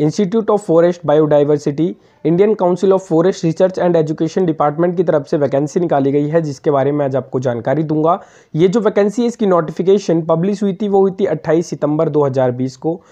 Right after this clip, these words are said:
और ये जो वैकेंसी है, तीन अलग-अलग पोस्टों के ऊपर निकाली गई है। पहले मैं आपको दूसरी पोस्ट के बारे में बताता हूँ। दूसरी जो इसके अंदर पोस्ट है, वो है लोअर डिवीजन क्लर्क की।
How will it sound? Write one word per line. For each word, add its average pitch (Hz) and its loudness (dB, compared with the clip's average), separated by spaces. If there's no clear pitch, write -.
और 180 2
ये 220 2
जो 226 2
वैकेंसी 208 0
है, 226 0
तीन 208 0
अलग-अलग 185 2
पोस्टों 165 -2
के 175 0
ऊपर 165 -2
निकाली 151 0
गई 170 0
है। 190 -8
पहले 170 4
मैं 196 2
आपको 185 0
दूसरी 170 0
पोस्ट 175 -2
के 180 -4
बारे 170 2
में 180 0
बताता 156 -2
हूँ। 185 0
दूसरी 170 -2
जो 226 0
इसके 220 -2
अंदर 202 0
पोस्ट 185 -2
है, 190 -2
वो 185 -2
है 180 0
लोअर 156 2
डिवीजन 160 0
क्लर्क 151 0
की। 175 -6